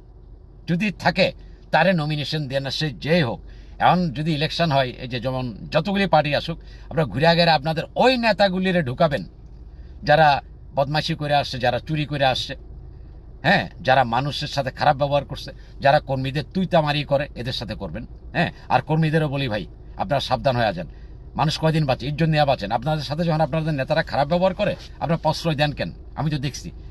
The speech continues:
স্টেজের মধ্যে আপনার সাথে খারাপ ব্যবহার করে। এই ধরনের নেতারা যদি আপনার লিডার মানেন, তাহলে ভাই নিজের কাছে, শোনেন, সম্মানই যদি না থাকে লাইফের মধ্যে, লাইফের কোনো ভ্যালু নাই।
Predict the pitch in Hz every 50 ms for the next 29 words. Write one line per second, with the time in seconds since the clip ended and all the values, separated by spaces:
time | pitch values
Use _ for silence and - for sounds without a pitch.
0 | - 151 143 - - - 180 175 165 180 170 165 160 143 160 135 156 147 - -
1 | 139 135 - - 123 127 117 190 120 110 101 185 - - 90 - - - - -
2 | - - - - - - - - - 127 143 151 135 151 151 165 160 160 160 151
3 | 131 135 139 - - 151 160 151 143 156 135 151 135 104 92 113 135 160 156 160
4 | 180 180 139 87 - - - - - - - - - - 139 135 131 131 123 120
5 | 110 123 117 123 123 - - 104 92 - - - - - - 175 170 127 - -
6 | - 139 147 180 202 226 233 220 208 226 214 202 170 156 - 156 165 147 135 101
7 | 82 - - - - - - 127 160 165 180 160 143 135 104 87 78 - - -
8 | - - - - 180 147 156 165 185 175 - 165 160 113 110 113 120 101 82 73